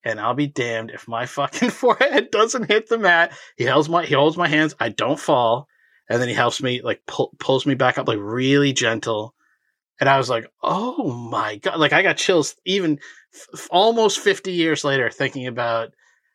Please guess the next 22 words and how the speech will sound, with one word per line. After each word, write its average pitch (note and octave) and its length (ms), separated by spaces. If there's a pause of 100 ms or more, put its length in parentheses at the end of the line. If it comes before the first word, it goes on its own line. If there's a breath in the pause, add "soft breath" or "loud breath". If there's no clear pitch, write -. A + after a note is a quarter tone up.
(140)
how, - 260
that C3 260
moment C3+ 300
for - 140
me A2+ 340
and C3 180
what C3 140
it B2+ 80
meant, C#3+ 220
what D3+ 140
it C3+ 100
meant F3+ 220
to - 100
me D#3 100
to C3 80
say, C3+ 140
like, B2+ 160
"Oh, G3 120
I E3 140
can, D3 400 (400)
I G#3 120
can B2 440